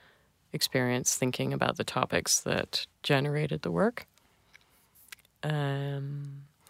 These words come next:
and then I, some, for, with the work that I did, did with Justice for Domestic Workers, we had made an alphabet together.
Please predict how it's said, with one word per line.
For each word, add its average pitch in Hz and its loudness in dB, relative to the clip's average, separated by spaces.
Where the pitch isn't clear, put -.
and 151 6
then 147 8
I, 143 6
some, 151 4
for, - 0
with 160 2
the 160 2
work 151 2
that 156 2
I 143 6
did, 143 2
did 151 4
with 139 -4
Justice - 0
for 147 -4
Domestic 139 -2
Workers, - 0
we 156 8
had 143 2
made 135 6
an 135 4
alphabet 127 2
together. 127 0